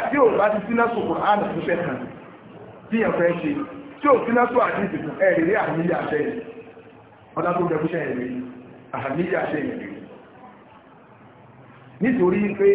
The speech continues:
násù ń bẹ fún òun, láti rí ọlá tó bẹ fún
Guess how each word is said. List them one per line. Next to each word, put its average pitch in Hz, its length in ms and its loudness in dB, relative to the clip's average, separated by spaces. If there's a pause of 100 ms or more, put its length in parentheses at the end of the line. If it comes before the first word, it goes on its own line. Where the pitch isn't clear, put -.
(160)
násù 226 380 2
ń 180 140 2
bẹ 180 120 2
fún 196 200 0
òun, - 180 0 (1000)
láti 185 380 0
rí 202 100 0
ọlá 190 200 2
tó 196 140 2
bẹ 180 180 2
fún 190 280 2